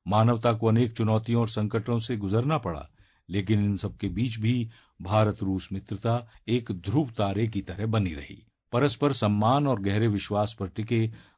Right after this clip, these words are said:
दोनों देशों के रिश्ते समय की हर कसौटी पर हमेशा खरे उतरे। रूस के राष्ट्रपति व्लादिमीर पुतिन की भारत यात्रा में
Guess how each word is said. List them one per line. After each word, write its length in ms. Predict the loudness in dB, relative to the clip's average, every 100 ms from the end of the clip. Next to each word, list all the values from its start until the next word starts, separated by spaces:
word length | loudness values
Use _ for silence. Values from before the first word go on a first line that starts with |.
| -2
दोनों 280 | 2 2 4
देशों 280 | 2 2 0
के 100 | 0
रिश्ते 480 | 0 -2 -2 -2 -2 -10 _
समय 340 | 0 4 4
की 140 | 2 -2
हर 160 | -4
कसौटी 480 | -4 -6 -4 -4 -4
पर 260 | -4 -4 -6 -10 _ _
हमेशा 360 | -2 0 -2 -6 -6
खरे 220 | -2 0
उतरे। 280 | 0 -2 -4 -6 _ _ _
रूस 240 | -2 -2 0
के 160 | 2
राष्ट्रपति 480 | 4 4 2 -2 -2
व्लादिमीर 480 | 0 0 0 0 -2
पुतिन 380 | -4 -4 -2 -2
की 120 | -2
भारत 360 | -2 -4 -6 -6
यात्रा 360 | -8 -4 -2
में 220 | -2 -4